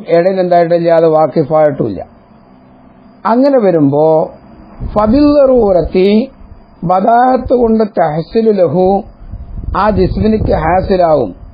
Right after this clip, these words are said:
ഹാലത്ത് മുഅയ്യനത്തുൻ, മുഅയ്യനായ ഓരോ ഹാലത്ത്,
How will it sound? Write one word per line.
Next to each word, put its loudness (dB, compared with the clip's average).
ഹാലത്ത് 0
മുഅയ്യനത്തുൻ, 0
മുഅയ്യനായ 0
ഓരോ 2
ഹാലത്ത്, -2